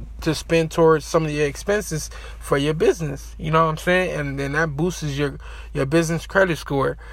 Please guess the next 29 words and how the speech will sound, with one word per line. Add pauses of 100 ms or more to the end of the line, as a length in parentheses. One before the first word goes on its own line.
(200)
So (1800)
you
wanna
consistently
try
to
keep
a, (180)
a,
a
good, (1000)
you
know,
remaining
balance
in
your
bank
account.
You
don't
wanna
take
out (480)
too
much (800)
money (920)
every
month,